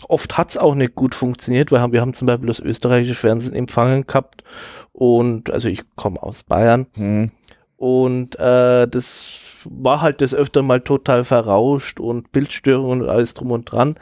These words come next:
Speaker 2: Hm.
Speaker 1: Und dann,
Speaker 2: Hm.
Speaker 1: wenn man mal ein Fernsehen in die Hand bekommt, experimentiert man auch damit, äh,
Speaker 2: Hm.
Speaker 1: schaut, wie viele Sender man reinkriegt.
Speaker 2: Hm.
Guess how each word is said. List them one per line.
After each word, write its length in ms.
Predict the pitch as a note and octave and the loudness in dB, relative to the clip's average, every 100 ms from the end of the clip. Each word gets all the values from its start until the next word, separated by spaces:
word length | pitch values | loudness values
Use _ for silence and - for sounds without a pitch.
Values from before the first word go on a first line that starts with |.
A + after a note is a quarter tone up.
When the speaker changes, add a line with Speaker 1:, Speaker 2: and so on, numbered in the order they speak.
| - | -6
Speaker 2:
Hm. 500 | G2+ G2 F#2+ G2 A#2+ | -2 0 0 -2 -6
Speaker 1:
Und 140 | - G#2 | -8 -2
dann, 100 | A2+ | 0
Speaker 2:
Hm. 60 | |
Speaker 1:
wenn 100 | A#2+ | 2
man 120 | B2 A#2+ | 2 2
mal 120 | A#2 | 0
ein 80 | A2+ | 0
Fernsehen 360 | A#2 B2+ C3+ | 0 2 2
in 40 | C3 | 2
die 100 | B2 | 0
Hand 180 | C3+ | -2
bekommt, 560 | - - C3 B2+ - - | -4 -2 -2 -4 -12 -14
experimentiert 720 | B2+ - B2+ B2 A2+ - C#3 | -14 -8 -4 -2 -2 0 0
man 120 | D3 | 2
auch 180 | - C#3 | 2 2
damit, 840 | - C3 C3 C3 B2+ - - - - | 2 0 2 2 0 -6 -18 -16 -8
äh, 140 | - - | 0 2
Speaker 2:
Hm. 240 | A2 G#2+ | 4 2
Speaker 1:
schaut, 140 | C3 | 2
wie 80 | B2+ | 0
viele 120 | B2+ | -2
Sender 320 | B2 B2 C#3 C#3 | 2 0 2 2
man 200 | C3+ C3 | 2 2
reinkriegt. 560 | B2+ B2+ - C3+ _ | 0 0 -2 -2 _
Speaker 2:
Hm. 480 | - A2+ G#2+ G#2 A2+ | -6 -2 0 0 -4